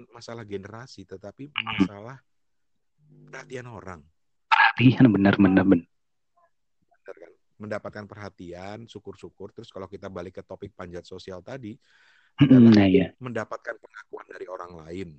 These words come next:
Speaker 1: Pengakuannya apa? Di retweet, di share, itu pengakuan.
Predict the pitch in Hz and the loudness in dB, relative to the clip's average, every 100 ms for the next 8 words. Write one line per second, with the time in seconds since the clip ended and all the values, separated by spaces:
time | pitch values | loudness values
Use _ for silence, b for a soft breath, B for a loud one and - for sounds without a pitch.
0 | 87 - 98 95 104 110 123 - 110 98 | _ -18 -16 -16 -16 -10 -8 -8 -10 -16
1 | 98 101 87 98 92 _ - 110 113 - | -12 -12 -10 -14 -14 _ -14 -10 -10 -12
2 | _ _ 95 - - 113 110 123 160 - | _ _ -20 -20 -14 -12 -12 -16 -18 -20
3 | _ 139 131 123 139 143 123 113 | _ -20 -20 -20 -14 -14 -14 -18